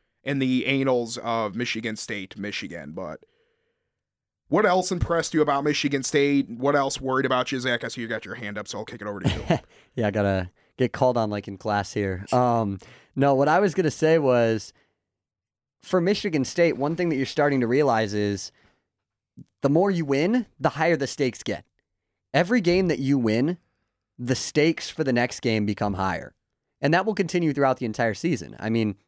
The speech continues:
Speaker 2: you beat Rutgers, that Indiana game becomes bigger. You beat Michigan, that Purdue game becomes bigger than the Michigan game because all of a sudden, you're eight and oh. Or so on and so forth. And so these games get more and more important the more this team wins.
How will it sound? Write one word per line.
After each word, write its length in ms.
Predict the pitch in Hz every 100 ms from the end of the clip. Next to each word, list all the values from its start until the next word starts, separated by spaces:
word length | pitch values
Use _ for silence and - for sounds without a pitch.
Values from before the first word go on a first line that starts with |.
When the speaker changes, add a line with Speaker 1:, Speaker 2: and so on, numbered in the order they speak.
| -
Speaker 2:
you 100 | 113
beat 200 | 135 131
Rutgers, 420 | 147 185 110 135
that 160 | 127 120
Indiana 320 | 127 127 139
game 220 | 113 107
becomes 240 | 107 107
bigger. 320 | 95 127 78 - _ _ _
You 140 | 135
beat 180 | 170 208
Michigan, 560 | 160 277 - 120 104 147 - _ -
that 180 | 196
Purdue 260 | 156 160 254
game 220 | 156 143
becomes 260 | 147 170 147
bigger 280 | 117 196 185
than 100 | 160
the 60 | 151
Michigan 340 | 240 147 131
game 220 | 113 127
because 240 | 143 165 165
all 120 | 175
of 40 |
a 60 | 147
sudden, 420 | 214 233 139 151 _ _ _ _ _ _ _ _ _ -
you're 240 | 104 185
eight 160 | 208 110
and 120 | 135
oh. 280 | 185 104 - _ _ _ _ _ _ _ _ _ _
Or 460 | 151 156 147 131 - _ _ -
so 300 | - 180 175
on 120 | 160
and 120 | 127
so 180 | - 202
forth. 300 | - 104 - _ _ _ -
And 180 | 160 156
so 420 | 175 170 165 131 _ _ _ _ _ _ _ _
these 200 | 135 202
games 320 | 202 190 180 -
get 160 | 151
more 300 | 123 131 175
and 100 | 151
more 180 | 139 143
important 480 | 120 - 160 - 113
the 80 | 120
more 240 | 113 151
this 200 | 143 131
team 280 | - 127 120
wins. 500 | 135 139 - -